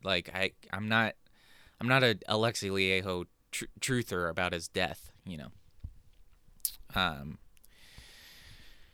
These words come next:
<sighs> but, um, I, I will say that in me bringing up his de-, his untimely passing, um, I figured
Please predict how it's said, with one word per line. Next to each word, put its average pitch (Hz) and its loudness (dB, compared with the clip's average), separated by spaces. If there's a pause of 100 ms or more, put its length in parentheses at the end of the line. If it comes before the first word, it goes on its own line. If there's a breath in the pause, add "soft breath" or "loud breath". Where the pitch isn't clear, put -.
(360 loud breath)
<sighs> - 2
but, 101 6 (420)
um, 90 0 (1300)
I, 107 8
I 107 4
will 127 6
say 98 4
that 87 -2 (100)
in 92 2
me 107 2
bringing 98 0
up 90 -2
his 95 -4
de-, - -4
his 98 0
untimely 90 -2
passing, 85 -2 (920 soft breath)
um, 85 -2
I 98 4
figured 87 0